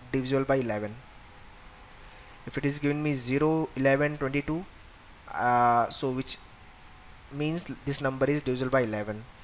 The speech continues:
Suppose we have a number five seven four five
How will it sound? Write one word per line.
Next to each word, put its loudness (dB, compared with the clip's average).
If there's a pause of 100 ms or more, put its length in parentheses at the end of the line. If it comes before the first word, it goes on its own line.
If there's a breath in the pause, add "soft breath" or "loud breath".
(460 loud breath)
Suppose 0
we 2
have 6
a 2
number 4 (1700)
five 4
seven 2
four 0
five 2